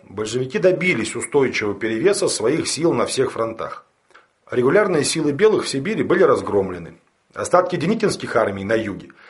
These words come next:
постепенно втянулись на территорию Крымского полуострова и заняли там оборонительные позиции. Силы белых в Прибалтике и на севере и изначально были в, не в достаточной степени сильны – чтобы претендовать на серьезные успехи.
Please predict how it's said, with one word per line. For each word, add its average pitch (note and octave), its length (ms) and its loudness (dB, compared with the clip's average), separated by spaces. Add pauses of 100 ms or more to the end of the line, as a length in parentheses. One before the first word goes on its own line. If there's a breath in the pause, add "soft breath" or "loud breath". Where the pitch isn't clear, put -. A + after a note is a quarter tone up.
(220 loud breath)
постепенно F3+ 500 0
втянулись E3 640 0
на B2 100 -2
территорию C3+ 500 2
Крымского B2+ 480 -2
полуострова F3+ 800 2
и G3 160 -2
заняли C#3+ 360 4
там C#3 240 2
оборонительные A2+ 560 0
позиции. F2 580 -8 (760 soft breath)
Силы G#3+ 300 2
белых G3+ 320 4
в - 40 -12
Прибалтике F#3 580 4
и - 20 4
на E3+ 140 4
севере D#3+ 400 0
и F#3+ 320 -2
изначально F3 680 2
были D#3+ 460 -2 (160)
в, A2+ 240 -4
не D3+ 100 0
в D3 60 2
достаточной D3 640 4
степени D#3+ 480 -2
сильны – C3+ 500 -4 (340 soft breath)
чтобы C#3+ 260 0
претендовать B2+ 580 4
на A#2+ 60 -4
серьезные A#2 560 0
успехи. - 440 -10